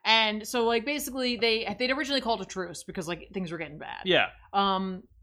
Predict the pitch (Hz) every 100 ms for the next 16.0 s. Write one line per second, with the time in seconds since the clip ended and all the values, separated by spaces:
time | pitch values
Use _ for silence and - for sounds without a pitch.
0 | - - _ - 240 233 226 226 220 220
1 | 220 220 220 208 196 - 208 - - 214
2 | 196 180 160 - - 202 190 190 190 240
3 | 269 277 294 294 202 160 151 196 190 -
4 | - 196 233 277 220 180 160 175 165 165
5 | 196 196 214 185 - 190 185 185 185 165
6 | 156 151 - _ _ _ 180 262 - -
7 | 151 151 139 131 208 - 202 196 202 196
8 | 180 185 196 247 208 185 175 - 180 208
9 | 202 190 170 165 208 285 147 156 151 135
10 | 110 - - 208 196 196 190 185 214 202
11 | - 226 214 208 214 226 226 247 339 -
12 | 202 190 220 214 226 247 254 247 214 202
13 | 208 233 226 202 196 202 185 175 190 160
14 | 190 196 208 175 190 190 - 175 - 180
15 | 196 190 165 185 175 165 185 226 339 262